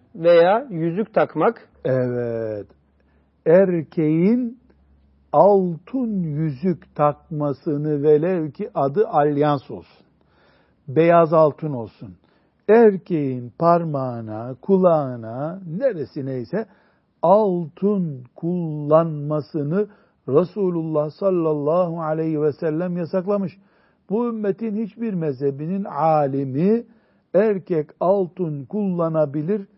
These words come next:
Speaker 2: dememiştir düğünde de olsa. Bu ümmetin erkekleri altın yüzük kullanmazlar.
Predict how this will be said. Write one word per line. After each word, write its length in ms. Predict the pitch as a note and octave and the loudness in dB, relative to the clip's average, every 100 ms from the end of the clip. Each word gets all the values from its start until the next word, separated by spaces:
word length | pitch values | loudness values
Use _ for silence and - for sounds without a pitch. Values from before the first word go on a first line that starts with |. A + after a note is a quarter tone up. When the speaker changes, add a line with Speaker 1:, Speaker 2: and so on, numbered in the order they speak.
| _ _ _ - | _ _ _ -8
Speaker 2:
dememiştir 1040 | B2 E3 F#3 F3 F3 D3+ - F3+ C3+ A2+ | 2 4 6 4 2 -2 -4 -2 -2 -2
düğünde 480 | C3 C#3+ D#3 D#3 D#3+ | 0 0 2 4 6
de 60 | D#3+ | 8
olsa. 460 | C#3+ C3 - A#2 - _ _ _ _ - | 8 4 -2 -4 -6 _ _ _ _ -4
Bu 160 | D4+ | -2
ümmetin 380 | A3 F3 C#3 F#3 | -2 -2 -4 -2
erkekleri 640 | B3 A#3 F#3 F#3 F3 E3+ A#3 | 0 0 0 -2 -2 0 4
altın 300 | A3 - F3 | 2 2 -6
yüzük 300 | F#3 A3+ F#3+ | -4 -6 -4
kullanmazlar. 720 | G#3 E3+ F3 D#3+ C#3+ C#3+ | 0 0 2 2 2 -2